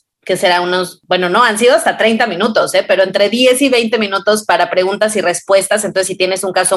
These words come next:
muy particular, obviamente también puedes buscar a Mijael para tener sesiones. En fin, de verdad que aquí por herramientas no paramos.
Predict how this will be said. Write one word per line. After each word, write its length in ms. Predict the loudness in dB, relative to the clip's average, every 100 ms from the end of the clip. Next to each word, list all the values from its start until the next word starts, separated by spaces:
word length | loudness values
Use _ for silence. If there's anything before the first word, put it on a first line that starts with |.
| 0
muy 220 | 2 2
particular, 720 | 0 -4 -6 -2 0 0 -2 -12 _ _ 0
obviamente 520 | 2 4 2 0 0
también 280 | 0 -2 0
puedes 220 | 0 0
buscar 260 | -2 0
a 60 | 0
Mijael 480 | 0 0 2 0 2
para 220 | 2 2
tener 240 | 0 -2 -2
sesiones. 840 | -2 0 2 2 2 0 0 -2
En 220 | -2 -2
fin, 300 | -2 -4 -6
de 200 | -2 2
verdad 300 | 2 4 2
que 80 | 2
aquí 420 | -4 -2 -4 -2 0
por 160 | 2
herramientas 920 | 2 2 2 2 2 2 2 0 -2 -2
no 200 | -2 2
paramos. 640 | 2 2 0 -2 -4